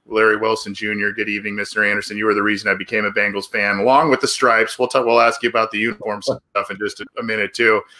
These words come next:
Uh, so, and then, of course, Douglas Barrett on Facebook, stating the obvious, you should be in the Hall of Fame among many other deserving candidates. I, I guess, you know, with, with both of the Super Bowls that the Bengals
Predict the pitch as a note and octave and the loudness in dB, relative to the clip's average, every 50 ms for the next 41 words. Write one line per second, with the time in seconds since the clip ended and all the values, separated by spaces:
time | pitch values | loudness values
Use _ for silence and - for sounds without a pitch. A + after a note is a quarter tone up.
0 | - - - _ _ - B2 A#2+ A2+ A2+ A2+ G#2+ A2 A2 G#2+ - - - - - | -20 -20 -20 _ _ 0 2 4 4 4 4 4 4 4 4 2 0 0 0 2
1 | A#2+ A2+ A2+ A2+ A#2 A2+ A2 G#2 - - A#2+ A#2 A2 - - A#2+ A2+ G#2+ A2 G#2+ | 4 4 4 4 4 2 0 -2 0 0 2 2 2 2 0 0 0 0 -2 -4
2 | - - A2 A2 A2 A2 A2 G#2+ G#2+ G#2+ G2 - A2 G#2+ G#2 G#2 - - G#2+ G#2 | -2 0 2 2 4 4 2 2 0 -4 -4 -4 -4 -4 -4 -6 -4 -4 -4 -4
3 | G2+ - _ _ _ _ _ _ _ - - C#3+ D3 C3 B2 A#2 A#2+ A2+ A2 G#2+ | -4 -8 _ _ _ _ _ _ _ -4 0 2 2 2 2 0 -2 0 0 2
4 | G#2+ G#2 G#2+ G#2 G#2 G#2 - - G#2 - - A2 A2 G#2+ G#2 G#2 G2+ A2+ G#2+ G2+ | 2 2 0 -2 -4 -4 -6 -10 -12 -12 -8 -4 -4 -4 -4 -4 -4 -2 -2 -2
5 | G2 G2+ - G2 G2 G2 G2+ G2 G2 G2+ G2 G2 G2+ G#2 G2+ G2+ G2+ G2+ G2 G#2 | -4 -4 -4 -6 -4 -4 -6 -6 -6 -6 -6 -6 -6 -8 -6 -6 -6 -6 -4 -4
6 | G2 G2 G2 G#2 G2 - G#2+ G2+ G2 G#2 G2+ F#2 - - G#2+ G2+ G2+ G2 G2 G2+ | -6 -6 -6 -10 -8 -4 -2 -2 -2 -4 -8 -10 -8 -4 -4 -2 -2 -2 -2 -2
7 | G2 G2 F#2 - - - - - - - - - - - _ _ _ - - - | -2 -4 -6 -8 -14 -16 -18 -20 -20 -20 -20 -20 -20 -20 _ _ _ -6 -2 0
8 | - F#3+ F#3 G#3 A#3+ B3+ B3 - - - - _ _ _ _ - F#3+ F#3+ F#3+ F#3 | 0 2 4 4 2 2 0 -2 -8 -14 -18 _ _ _ _ -4 2 4 4 4
9 | E3 D3+ D3+ F3 F3+ F3+ - - - D3+ E3 D#3 - F3 G3 A3 A3 G#3+ F#3 F3 | 4 4 4 2 2 2 0 -6 -2 -2 -2 0 2 4 4 4 4 2 -2 -4
10 | E3+ - F#3+ F3+ D#3+ D3+ C3+ C#3 C3 - - B2 A2 - A2+ A#2+ A#2 A#2 A#2 A2+ | -4 -2 -4 -4 -2 0 0 0 0 0 -2 -4 -8 -4 -2 0 0 0 0 -2
11 | A#2 A2+ | -4 -4